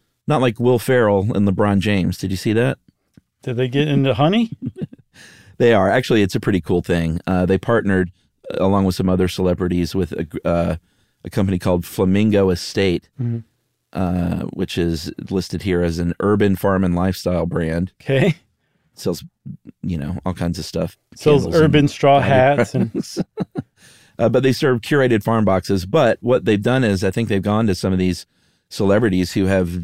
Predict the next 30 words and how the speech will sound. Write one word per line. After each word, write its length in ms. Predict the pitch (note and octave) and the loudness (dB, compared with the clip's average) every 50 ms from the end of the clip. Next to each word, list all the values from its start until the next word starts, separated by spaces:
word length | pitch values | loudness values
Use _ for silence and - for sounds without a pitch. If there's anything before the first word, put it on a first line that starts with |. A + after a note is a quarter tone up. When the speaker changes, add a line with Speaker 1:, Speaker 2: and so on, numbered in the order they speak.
| E2+ F2 F2 - | -6 -8 -6 -2
Speaker 1:
large 380 | G2 F#2 F#2 G2 G2 F2 - - | 0 0 2 2 0 -2 -2 -2
properties 500 | F#2 G2+ A#2+ - F#2+ E2+ E2+ F2 E2 - | -2 -2 0 0 -2 -2 -2 -2 -2 -2
and 120 | F#2 - | -4 -4
said, 140 | - F2+ F2+ | -2 -4 -2
"Hey, 380 | F2+ A2+ B2+ D3 A2 G2 F#2+ - _ _ _ _ _ _ _ _ _ _ _ _ _ _ _ - | 0 0 2 2 2 2 0 -2 _ _ _ _ _ _ _ _ _ _ _ _ _ _ _ -6
how'd 220 | - A#2 B2+ B2 | -2 -2 0 2
you 60 | C3+ | 2
like 220 | B2 B2+ A#2+ - - | 2 2 2 0 0
your 120 | A2 G#2 | 0 2
own 140 | G#2 G2+ F#2 | 2 2 0
honey? 440 | F2 - C3+ D3 B2 G2+ F#2+ G2 G2+ | 0 0 0 2 2 2 2 2 2
We 120 | F2+ G2+ | 0 0
can 160 | - G#2 F#2+ | 0 0 0
make, 300 | G2 G#2 G#2+ G2 - - - | 2 2 0 -2 -4 -6 -6
we 120 | - G#2 - | -6 -4 -4
can 160 | - G2+ F2+ | -2 -4 -2
keep 200 | - A#2 E2+ - | 0 -2 -2 0
bees 240 | A#2 A2 B2 A#2+ G#2 | 0 0 2 2 2
on 120 | G#2 F#2+ | 0 0
your 100 | F#2 F2+ | 0 0
property, 480 | - G2 F#2 F2+ - F2+ F2 F2+ F#2+ D3 | 2 2 0 2 2 0 0 2 2 2
Speaker 2:
Mm-hmm. 220 | B2 C#3+ E3 F3 E3 - _ _ _ _ _ _ - | 2 2 0 -2 -2 -8 _ _ _ _ _ _ -2
Speaker 1:
and 380 | G2+ - F#2+ F#2+ F#2 F2 - - _ _ _ - | 0 2 2 2 2 0 -2 -6 _ _ _ -2
it 140 | G2+ G2 F2+ | 0 0 2
will 120 | G2 G2 | 2 2
be 140 | F2 F#2+ G2+ | 2 2 0
called 340 | - - G#2+ G2 F#2+ F#2+ F2+ | 0 2 2 2 2 2 2
Will 280 | F#2 G2 G#2 A2 A2 G#2 | 2 4 4 4 2 0
Ferrell 540 | - - - - G2+ G2+ G#2+ A#2+ A2+ G#2+ | -2 -8 -6 -2 0 2 4 4 2 0
honey, 440 | F#2 - G#2+ A#2+ B2+ F#2+ F#2+ G2 - | 0 -2 -2 0 0 0 -2 -2 -4